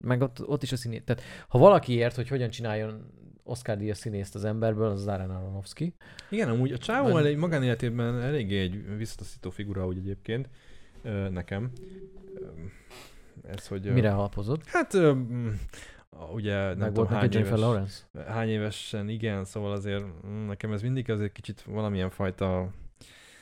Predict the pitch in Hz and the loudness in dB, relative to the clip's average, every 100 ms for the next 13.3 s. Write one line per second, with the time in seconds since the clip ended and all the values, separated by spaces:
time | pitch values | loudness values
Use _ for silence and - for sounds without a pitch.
0 | - - - - - _ _ _ _ - | -20 -20 -20 -20 -20 _ _ _ _ -20
1 | - 90 90 87 - 82 87 95 101 98 | -12 -6 -6 -6 -10 -12 -10 -6 -4 -4
2 | 101 98 120 113 - 113 95 90 90 90 | -4 -6 -8 -8 -4 -2 0 0 -2 -2
3 | 90 90 90 92 92 - 92 92 92 107 | -2 -2 -2 -4 -6 -8 -8 -8 -10 -10
4 | 101 101 98 101 95 90 101 95 92 95 | -8 -8 -8 -6 -6 -6 -6 -6 -6 -8
5 | 98 98 98 98 98 110 101 98 - 104 | -10 -8 -8 -10 -14 -14 -12 -12 -12 -12
6 | 98 98 98 - - 107 104 104 101 - | -10 -10 -10 -14 -16 -12 -10 -10 -12 -16
7 | _ _ _ _ _ 427 359 277 285 269 | _ _ _ _ _ -6 -2 -2 0 0
8 | 254 220 202 135 170 139 - - - - | -2 -2 -6 -4 -2 -2 -4 -14 -18 -2
9 | - 214 196 143 151 - 123 147 - 120 | 2 6 8 8 6 0 -4 -6 -10 -12
10 | - - - - - 120 143 131 123 117 | -14 -16 -18 -16 -4 4 4 6 6 6
11 | 110 101 110 104 98 92 104 104 95 101 | 4 2 0 2 0 -2 -6 -6 -4 -6
12 | 107 - 101 98 98 98 - 104 - 107 | -8 -10 -12 -10 -12 -14 -16 -18 -8 -2
13 | 101 147 92 | 2 2 0